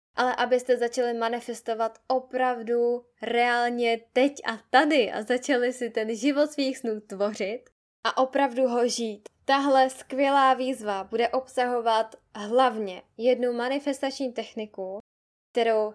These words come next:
já mám oskoušenou, s kterou mám úplně ty nejlepší výsledky, které jsem za dlouhý roky měla.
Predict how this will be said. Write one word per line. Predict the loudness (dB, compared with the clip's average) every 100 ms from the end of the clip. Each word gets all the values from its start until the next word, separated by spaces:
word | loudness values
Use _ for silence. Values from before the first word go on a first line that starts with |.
| _
já | 0 2 2
mám | -2 -6
oskoušenou, | -6 -6 -4 -4 -4 -6 -10 -10 -12
s | -10
kterou | -4 -4
mám | -2 -4 -6
úplně | -6 2 2 4
ty | 2
nejlepší | 2 4 4 2 0 -4 -2 -2
výsledky, | -2 0 0 0 -6
které | -2 -2
jsem | 0 0 0
za | 0 0 0
dlouhý | -2 2 2 4 0
roky | 0 -2 -2
měla. | -2 -2 0 -2 -4 -8